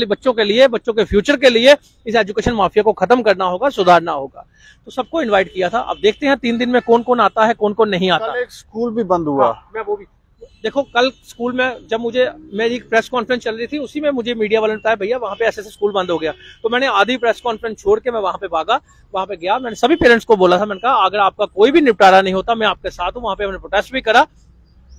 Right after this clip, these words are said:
Speaker 1: अब मसला ये है कि स्कूल जो चलना है no profit no loss पे चलना है। अब इनको आदत पड़ चुकी थी जो पुरानी कमाइयां हैं वही चलती जाएं। वो पुरानी कमाइयां, अब बच्चे रह गए थे वहां उस स्कूल में कम,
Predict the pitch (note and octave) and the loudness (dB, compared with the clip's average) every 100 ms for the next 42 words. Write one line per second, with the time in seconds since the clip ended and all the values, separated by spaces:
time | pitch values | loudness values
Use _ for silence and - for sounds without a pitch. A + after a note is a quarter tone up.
0 | - _ _ _ _ D4+ B3+ A#3+ - E4+ | -20 _ _ _ _ -2 0 -2 4 4
1 | E4 C#4+ A#3+ B3 C#4+ D4+ D#4 C#4 - D4+ | 6 6 4 4 4 4 -2 -8 -2 2
2 | F4+ E4 D4+ B3 B3 B3+ C#4+ B3+ B3+ B3+ | 2 2 2 0 2 4 4 4 2 2
3 | A#3 C4 G#3 A3+ A#3 A3+ - A#3+ A3+ G#3+ | 0 -2 0 4 6 4 2 0 2 2
4 | A3 G#3 - _ - _ - - - - | 2 0 -12 _ -20 _ -20 -20 -20 -20
5 | - E4 E4+ C#4+ F#4+ F4 D4+ C4+ D4+ C#4+ | 0 2 2 2 4 6 4 2 2 0
6 | C#4+ C#4 C4+ C#4+ E4 D4 D4+ C#4+ C4 C#4 | -2 -6 -4 -2 -2 0 -2 0 0 0
7 | D#4 C#4 B3 A#3 C4+ D4 B3+ C#4+ A3+ A#3 | 2 2 4 4 4 4 4 4 4 2
8 | A#3+ B3 C4+ B3+ B3 A#3+ - _ _ - | 2 0 2 2 2 2 -4 _ _ -20
9 | _ _ _ _ C#4 F#4+ F#4 D#4+ E4 F4+ | _ _ _ _ 2 2 6 6 8 6
10 | E4 D4+ D4 D#4 D#4+ A#3 A#3 D#4+ D4+ C4 | 4 4 4 4 2 2 0 4 6 8
11 | B3 A#3+ A#3 A3 G#3+ - A3+ A3 A3 C4+ | 6 6 6 6 4 2 0 0 4 4
12 | D4+ | 4